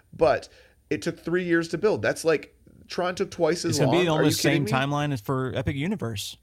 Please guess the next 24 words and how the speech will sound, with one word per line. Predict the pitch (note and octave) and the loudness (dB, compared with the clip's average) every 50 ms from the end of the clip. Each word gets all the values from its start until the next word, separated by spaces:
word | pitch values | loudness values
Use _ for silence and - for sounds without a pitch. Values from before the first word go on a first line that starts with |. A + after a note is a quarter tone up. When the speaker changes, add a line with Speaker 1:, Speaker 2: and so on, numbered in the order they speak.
| _ _ _ _ _ _ _ _ _ _ _ _ _ - | _ _ _ _ _ _ _ _ _ _ _ _ _ -10
Speaker 2:
when | - G#2 B2 | -4 -2 0
you | F#3 | 0
Speaker 1:
Yeah, | A3+ | 2
Speaker 2:
total | E3 C3 C3 C3+ C3 C3 | 0 0 0 -2 -2 -2
it | B2 | 0
out. | C3+ D#3+ | 2 2
Speaker 1:
and, | E3 D#3 - - - - _ _ - - _ _ _ _ _ _ - | 2 2 -2 -6 -16 -20 _ _ -20 -20 _ _ _ _ _ _ -6
yeah, | D#3 F#3+ G#3+ - - - - | -2 -2 -2 -2 -4 -4 -2
and | D#3 D#3+ D#3+ - | -2 -2 -2 -2
it's | - - E3 E3 - | -2 -2 -2 -2 -2
like, | D3+ D#3 D3+ D3 D3+ - - _ _ _ _ _ _ _ _ _ - | 0 0 0 0 0 -4 -10 _ _ _ _ _ _ _ _ _ -20
th-, | - C3 - - C2 F2 F2 - - | -18 -16 -16 -16 -14 -16 -18 -12 -4
are | - D3 D#3+ D#3+ | 0 2 2 2
they | D#3 D#3+ D3+ | 2 0 0
just | - C#3 C3+ B2 - - - - _ _ _ _ _ _ _ | 0 -2 -4 -4 -6 -10 -12 -18 _ _ _ _ _ _ _
wanting | - - B2+ C3+ C#3+ C#3 C3+ C3+ C3 | -12 -8 -4 -4 -4 -4 -4 -6 -6
to | - C#3 B2 | -6 -6 -6
minimize | A#2+ C3 C3 B2+ B2 A#2+ A2 A2 A2 G#2+ | -4 -4 -4 -4 -4 -4 -4 -4 -4 -6
their | - F2+ G2 | -6 -8 -8
teams? | G2 - - - G#3 G3+ G3 F#3+ G3 F#3+ F#3 F3+ F#3 E3 | -8 -8 -8 -8 -6 -4 -4 -4 -4 -6 -6 -6 -6 -6
Are | - G#2+ A#2 | -4 -2 -2
they | A2 G#2+ G#2+ | 0 0 -2
wa-, | G#2 D#2+ G#2+ G#2+ - | -2 -2 -4 -4 -2
like, | - B2+ A#2 - | -2 -2 -2 -4